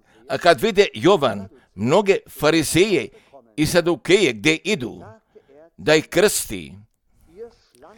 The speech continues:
reče im: „Porodi aspidni, ko kaza, ko kaza vama da bježite od gnjeva koji ide?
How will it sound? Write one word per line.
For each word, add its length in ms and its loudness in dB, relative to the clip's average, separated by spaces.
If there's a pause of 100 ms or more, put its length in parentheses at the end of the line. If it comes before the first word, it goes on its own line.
(600)
reče 440 0
im: 440 -16 (1200)
„Porodi 460 6 (100)
aspidni, 760 2 (500)
ko 200 6
kaza, 680 0 (380)
ko 160 0
kaza 480 0
vama 520 0 (300)
da 380 4 (140)
bježite 680 0 (120)
od 340 4
gnjeva 760 -2 (1200)
koji 420 2
ide? 400 -2